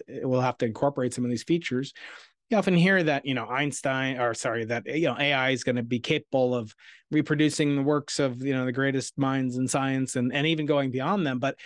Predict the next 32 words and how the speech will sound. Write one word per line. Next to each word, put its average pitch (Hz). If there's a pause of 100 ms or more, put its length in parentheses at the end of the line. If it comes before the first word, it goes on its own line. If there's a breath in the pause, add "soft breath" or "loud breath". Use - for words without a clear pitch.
(240 loud breath)
that 165
statement 165
has 147
always 156
kind 147
of 120
been 139
a 131
counterfactual 131
piece 131
of 127
evidence 147
against 175
those 127
claims 135 (120)
that 139
Einstein 143
said, 151 (100)
"My 127
happiest 170
thought, 113 (140)
A, 131 (300 soft breath)
how 127
could 127
a 120
computer 120 (500 loud breath)
have 127
a 131
notion 123
of 123
what 127
makes 131